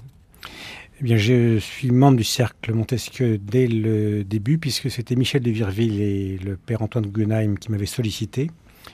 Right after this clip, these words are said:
puisque je connais, je les connaissais les deux. Et ce qui m'a vraiment intéressé, c'est que, comme on dit, la, le sous-titre, la baseline de, du Cercle Montesquieu, c'est « Nul n'est propriétaire de la vérité ».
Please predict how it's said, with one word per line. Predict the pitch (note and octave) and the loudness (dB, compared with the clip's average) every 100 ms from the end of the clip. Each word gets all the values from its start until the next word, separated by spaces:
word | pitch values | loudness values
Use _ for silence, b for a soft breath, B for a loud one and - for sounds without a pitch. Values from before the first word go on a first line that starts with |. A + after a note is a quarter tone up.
| - | -20
puisque | - | -10
je | G2 | -8
connais, | - G#2+ G#2 C3 | -2 0 0 -4
je | F#2 | -6
les | G2+ | -4
connaissais | G#2+ G2 - G2 | -4 -4 -4 -4
les | F#2 | -2
deux. | G#2 D#3 D#3+ B B B B B | 0 -2 -4 B B B B B
Et | A#2 | -14
ce | |
qui | - | -4
m'a | C3+ B2 | 0 2
vraiment | A2 A2+ D3 C#3+ | 2 0 2 2
intéressé, | B2 C3 A#2 G#2 D3+ | 0 -2 -2 -2 -2
c'est | C#3+ B2 | -4 -4
que, | - B2 G#2 | 0 2 2
comme | - G#2+ | 2 2
on | G#2+ | 2
dit, | A#2 | 2
la, | G#2 F2+ | 0 -2
le | E2+ | -6
sous-titre, | G2+ - D3+ C#3+ - - | -4 -2 0 -2 -2 -8
la | A2+ | -4
baseline | B2+ A2 B2 A#2+ G#2 G2 | -2 -2 0 0 0 -2
de, | G2+ F#2 - B B - | -4 -8 -12 B B -14
du | |
Cercle | - A#2 - | -8 -6 -2
Montesquieu, | A2 G2 - C3+ | -2 -4 -4 -2
c'est « | C#3 | 0
Nul | A#2 C3+ | 4 4
n'est | B2+ | 4
propriétaire | - G#2+ A2+ F#2 A#2 | 0 -2 0 0 -2
de | G#2 | -2
la | G2+ | -4
vérité ». | F2+ F#2+ F2+ E2 | -4 -6 -8 -12